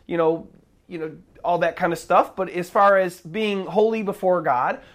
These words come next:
or being, uh, right with God or, you know, having a, you know, that, that seal to that covenant, it was no longer needed because God set down a new seal to the covenant, and that was the covenant in Christ's blood, not the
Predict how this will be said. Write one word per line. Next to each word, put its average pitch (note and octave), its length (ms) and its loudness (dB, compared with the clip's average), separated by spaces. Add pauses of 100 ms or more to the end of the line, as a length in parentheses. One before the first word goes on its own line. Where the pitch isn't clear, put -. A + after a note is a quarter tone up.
or F#3+ 220 2
being, F3+ 840 -2
uh, C3+ 200 -4
right A3 340 4
with E3 260 0
God C#3+ 340 2
or, E3 260 2
you F3+ 120 -8
know, E3 120 0
having F3 400 0
a, C#3+ 380 -2
you D#3+ 140 -10
know, D3+ 140 -4
that, D3+ 260 -4
that D#3+ 180 -2
seal G#3+ 400 -2
to F3+ 120 -12
that D#3+ 200 -2
covenant, A3 460 0
it F3+ 100 -6
was F3 160 -10
no F#3 200 2
longer F3+ 380 -2
needed E3+ 380 -8 (240)
because F#3 300 -8
God - 260 0
set - 240 -8
down G3 260 0
a G3+ 120 -4
new A3 340 -6
seal C3+ 420 -10
to - 120 -12
the B2 100 -12
covenant, B2+ 420 -6
and D3 80 -8
that D3+ 100 -6
was D3+ 120 -14
the D3+ 80 -8
covenant D#3 520 -6 (220)
in D3+ 140 -8
Christ's D#3+ 380 -4
blood, D#3 420 -6
not D#3+ 320 -2
the D3 180 -6